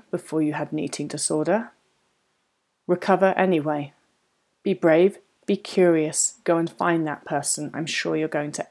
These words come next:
absolutely love them. And it's really cliche, but you do only live once. And that's, that is one of the things that, there were many things I think that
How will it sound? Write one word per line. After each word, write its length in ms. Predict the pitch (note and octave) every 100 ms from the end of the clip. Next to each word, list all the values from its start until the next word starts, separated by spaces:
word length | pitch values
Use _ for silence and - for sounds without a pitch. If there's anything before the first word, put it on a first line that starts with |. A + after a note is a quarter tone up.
| -
absolutely 680 | - - D#3 D#3 D3+ D3
love 240 | D#3 D3 -
them. 240 | D3+ D#3+ _ _ _ _ _ _ _ _ _ _ _ _ _ _ _ _ - _ _
And 100 | G3+
it's 220 | G#3+ -
really 300 | A#3 D4 C#4+
cliche, 840 | C4+ - - G#3 - F3 E3 F#3 A3 _ _ _ _ _ _ _ _ _ _ _ _ _ _ _
but 180 | D#3 -
you 140 | F#3+
do 240 | F3+ F#3 F3
only 300 | F3 E3+ D#3+
live 260 | D#3+ D3+
once. 480 | D3+ C3 - - - _ _ _ _ _ _ _ -
And 120 | F#3
that's, 300 | G#3 - - - _ -
that 180 | C#4 D#4
is 180 | E4+
one 180 | C#4 C4
of 120 | B3
the 80 | G3+
things 420 | G3+ G3+ F#3+ E3+
that, 240 | - E3+ D#3+
there 140 | G#3+
were 80 | A3
many 280 | G#3 G3 F#3+
things 300 | - F3 E3+
I 80 | E3
think 380 | - E3+ -
that 240 | - C#3+